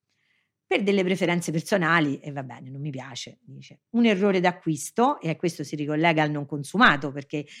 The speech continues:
se compro troppo rischio ovviamente poi che il cibo mi scada, che il cibo vada a, s-,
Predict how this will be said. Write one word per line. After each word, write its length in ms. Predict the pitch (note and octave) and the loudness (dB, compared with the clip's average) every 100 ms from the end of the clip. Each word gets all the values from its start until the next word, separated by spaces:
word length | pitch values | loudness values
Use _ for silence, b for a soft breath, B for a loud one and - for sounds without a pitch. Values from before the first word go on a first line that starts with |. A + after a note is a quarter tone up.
| B | B
se 220 | - E3 | -8 -8
compro 440 | - F3+ E3+ F#3 F#3+ | -2 0 0 0 0
troppo 760 | G#3+ E3+ - - G#3 G#3 _ | 0 0 -4 0 0 0 _
rischio 460 | - E3 E3+ - E3 | -6 -4 -4 -2 -4
ovviamente 720 | D3+ G#3+ F#3 D3+ D#3+ E3+ E3+ B B B _ | 0 0 0 -2 -2 -2 -4 B B B _
poi 240 | E3+ D3 | 2 2
che 100 | D3+ | 2
il 80 | D#3 | 0
cibo 300 | - D#3+ D#3+ | 0 -2 0
mi 80 | F#3 | -2
scada, 640 | - F#3+ D#3+ E3 F3+ F3+ _ | 4 4 4 4 2 0 _
che 140 | D#3 | -10
il 100 | D3 | -10
cibo 360 | - D#3+ C#3+ C#3 | -6 -6 -6 -4
vada 480 | D#3+ C#3+ C#3 C3 - | -4 -2 -4 -8 -12
a, 260 | C#3 C3 | -18 -16
s-, 180 | B2+ - | -18 -20